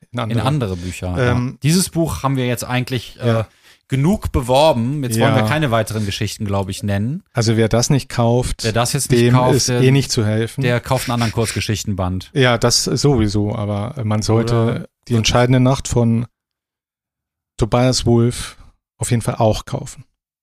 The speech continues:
Speaker 1: Zwei Kurzgeschichten.
Speaker 2: Ja, das gibt's bei Medimobs oder so für, pff,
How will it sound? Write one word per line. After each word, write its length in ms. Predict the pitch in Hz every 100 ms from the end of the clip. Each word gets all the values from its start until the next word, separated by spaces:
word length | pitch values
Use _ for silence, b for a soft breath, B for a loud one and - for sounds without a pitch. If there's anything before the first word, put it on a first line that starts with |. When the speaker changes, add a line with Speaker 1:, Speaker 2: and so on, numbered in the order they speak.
| -
Speaker 1:
Zwei 280 | - 123 120
Kurzgeschichten. 680 | - 110 - 113 127 -
Speaker 2:
Ja, 200 | 90 107
das 160 | 107 85
gibt's 260 | 104 - -
bei 160 | 107
Medimobs 760 | 101 110 117 110 113 - - -
oder 240 | 110 107
so 260 | 101 104 107
für, 420 | - 110 107 101
pff, 280 | - -